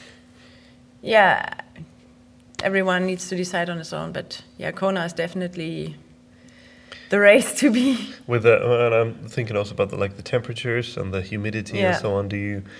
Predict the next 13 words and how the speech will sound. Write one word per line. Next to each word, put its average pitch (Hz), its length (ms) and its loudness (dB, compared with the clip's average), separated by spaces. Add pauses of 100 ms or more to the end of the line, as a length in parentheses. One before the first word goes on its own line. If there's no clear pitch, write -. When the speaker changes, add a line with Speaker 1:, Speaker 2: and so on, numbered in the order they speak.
(180)
Speaker 2:
do 107 80 -6
you 104 120 -4
work, 107 600 0 (500)
uh, - 100 -10 (380)
do 117 80 -8
you 113 60 -6
find 104 240 0
out 107 160 2
that 107 160 -10
you 101 80 -8
work 101 260 0
well 107 460 0
in, 104 320 -8